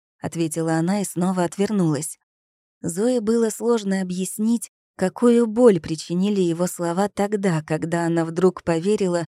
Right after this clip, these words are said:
что и у нее могут быть нормальные отношения, что она может понравиться. Какое счастье вдруг ощутила, будучи, по сути, белой вороной среди остальных девушек,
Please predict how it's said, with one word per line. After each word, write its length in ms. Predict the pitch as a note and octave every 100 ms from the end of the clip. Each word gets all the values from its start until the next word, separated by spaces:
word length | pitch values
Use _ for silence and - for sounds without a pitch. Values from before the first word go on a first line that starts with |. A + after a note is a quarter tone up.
| _ -
что 280 | - -
и 100 | A3+
у 60 | G#3+
нее 400 | G3 F#3+ F#3+ A#3+
могут 380 | G3+ F#3 E3+ D#3+
быть 280 | D#3+ A#3 -
нормальные 640 | F#3 F#3+ G3+ A3 G3 G3
отношения, 840 | G3+ G3+ A3 - G3 D#3+ D#3 D#3 - _ _ -
что 300 | - - F3
она 440 | E3+ E3+ G#3 A#3+ - _ -
может 460 | F3+ A3 A3 G#3+
понравиться. 840 | - A#3+ C4 A3+ D#3+ D#3 - D#3 D#3 - _ _ _ _
Какое 420 | B3+ - B3+ B3+
счастье 560 | - - A#3+ F#3+ - E3
вдруг 300 | D#3+ F#3 F3
ощутила, 640 | D#3 - D#3 A3 A3+ F3+ - _ -
будучи, 480 | G3+ A3+ G#3+ - F#3+
по 180 | F3
сути, 400 | E3+ - A#3+ -
белой 480 | F#3+ F3 G#3+ A3 G3
вороной 540 | E3+ F3 G3+ A#3+ F#3+ D#3+
среди 380 | F3+ E3 E3+
остальных 560 | G3+ - F3 F3 G3 A3
девушек, 580 | G#3+ A#3+ E3 D3+ D3+